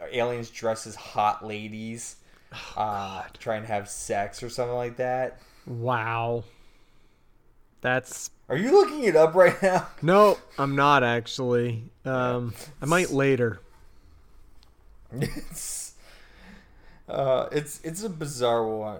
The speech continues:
Speaker 1: You know what movie I keep, I keep forgetting to watch? We've talked about it before. Uh, I've just never gone around to watching it, but everyone, I've heard some people, uh,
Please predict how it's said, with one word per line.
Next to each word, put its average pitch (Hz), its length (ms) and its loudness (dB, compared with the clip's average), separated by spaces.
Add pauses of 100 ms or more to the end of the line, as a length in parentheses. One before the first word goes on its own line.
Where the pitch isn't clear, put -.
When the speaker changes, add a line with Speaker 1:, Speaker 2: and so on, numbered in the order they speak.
Speaker 1:
You 170 160 0
know 277 60 0
what 254 140 8
movie 180 300 0
I 143 60 2
keep, 165 320 -10 (460)
I 123 80 -6
keep 156 320 -12
forgetting 123 580 -6
to 127 80 -8
watch? 120 460 -4
We've 160 180 -6
talked 185 240 2
about 175 260 2
it 127 60 -8
before. 120 560 -2 (480)
Uh, 117 440 -4 (280)
I've 131 160 -8
just 143 160 -6
never 147 300 -2
gone 147 200 2
around 131 260 -2
to 127 60 -6
watching 117 720 -4
it, 107 380 -10
but 113 320 -4
everyone, 123 520 -2
I've 117 180 -6
heard 127 220 -2
some 131 140 -12
people, 113 540 -8 (920)
uh, 113 400 -2